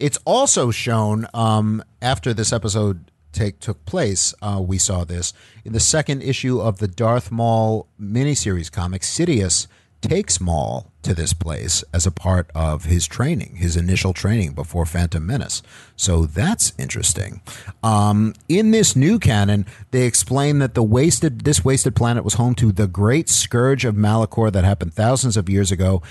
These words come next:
It was an ancient battle between Jedi and Sith, and there's a giant Sith temple here, as we've already said, complete with a super weapon that was turned on at some point.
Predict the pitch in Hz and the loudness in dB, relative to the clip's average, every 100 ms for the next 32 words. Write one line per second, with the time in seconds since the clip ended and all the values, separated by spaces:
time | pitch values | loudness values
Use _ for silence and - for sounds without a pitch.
0 | - - 104 90 92 - 139 - 147 - | -16 -2 2 2 0 0 0 0 -2 0
1 | 107 107 95 92 95 92 85 104 104 104 | 2 2 0 -4 -4 -2 0 2 2 0
2 | 92 - - 90 - - 98 92 87 82 | -2 -2 0 -2 -4 -8 -6 -4 -2 -4
3 | - 110 123 123 - 98 - 90 85 82 | -2 0 0 -2 -2 -2 -2 -4 -2 -4
4 | 85 80 76 82 80 - 120 120 - - | -4 -8 -6 -4 -4 -2 -2 -2 -6 -10
5 | - 107 - 143 139 - 104 92 - - | -4 -2 0 2 0 -2 -2 0 0 2
6 | 151 139 123 110 113 117 104 92 92 - | 0 2 2 2 2 0 -2 -4 -6 -2
7 | 117 110 - 113 135 151 113 - 87 82 | -2 -2 -6 -4 -2 0 -2 -4 -4 -4
8 | 82 82 87 | -4 -4 -6